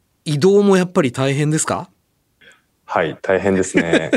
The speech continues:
Speaker 1: <laughs> 北は北海道から西は九州までですもんね。
Speaker 2: そうですね。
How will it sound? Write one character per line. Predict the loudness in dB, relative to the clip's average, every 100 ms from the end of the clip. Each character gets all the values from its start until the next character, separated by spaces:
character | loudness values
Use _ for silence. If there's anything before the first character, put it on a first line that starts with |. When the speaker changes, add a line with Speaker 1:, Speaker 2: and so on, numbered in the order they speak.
| -4 -6 -4 -6 -4 -6 -4 -4
Speaker 1:
<laughs> | -4 -6 -6 -2 0 2 0 -4
北 | -4 0
は | 2 2
北 | 0 0
海 | 0 2
道 | 2
か | 2 0
ら | 0
西 | 0 2 2
は | 2
九 | 0 0
州 | 2 2
ま | 2
で | 0
で |
す | 0
も | -2
ん | -2
ね。 | -2 -2 -6 -10 _ _ _ _ -2
Speaker 2:
そ | 2
う | 2
で |
す | 0 0
ね。 | 0 0 -4